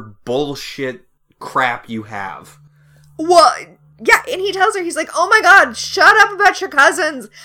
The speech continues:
Speaker 2: I didn't murder your cousins. They, they were near death.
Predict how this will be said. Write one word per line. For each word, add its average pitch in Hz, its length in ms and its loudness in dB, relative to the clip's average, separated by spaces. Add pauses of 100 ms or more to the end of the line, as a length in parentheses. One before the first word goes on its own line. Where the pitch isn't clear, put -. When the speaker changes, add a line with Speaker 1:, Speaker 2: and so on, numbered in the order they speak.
(140)
Speaker 2:
I 254 60 -2
didn't 320 260 -4
murder 320 560 0
your 285 220 -4
cousins. 240 720 -2
They, 254 340 -4 (300)
they 269 140 -4
were 269 160 -2
near 285 600 -4
death. 262 540 4